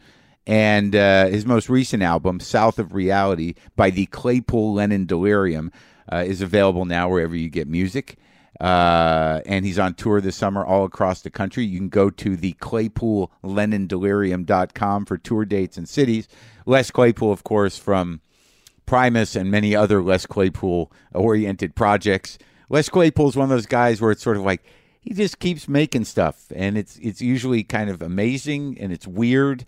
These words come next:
and it's its own universe. I know, I know I should interview Les Claypool,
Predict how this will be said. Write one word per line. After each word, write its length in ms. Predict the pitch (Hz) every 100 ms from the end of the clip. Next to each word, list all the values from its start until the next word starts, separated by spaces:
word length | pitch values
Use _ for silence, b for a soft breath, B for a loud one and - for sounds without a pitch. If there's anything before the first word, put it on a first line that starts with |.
| b b -
and 120 | 120
it's 140 | 117
its 140 | 139 156
own 240 | 156 151
universe. 580 | 156 165 107 78 60 - 127
I 100 | 160
know, 320 | 208 196 120
I 140 | 117
know 240 | 139 151 131
I 80 | 110
should 200 | 127 120
interview 360 | 127 117 123
Les 220 | 113 110
Claypool, 560 | - 123 120 - 87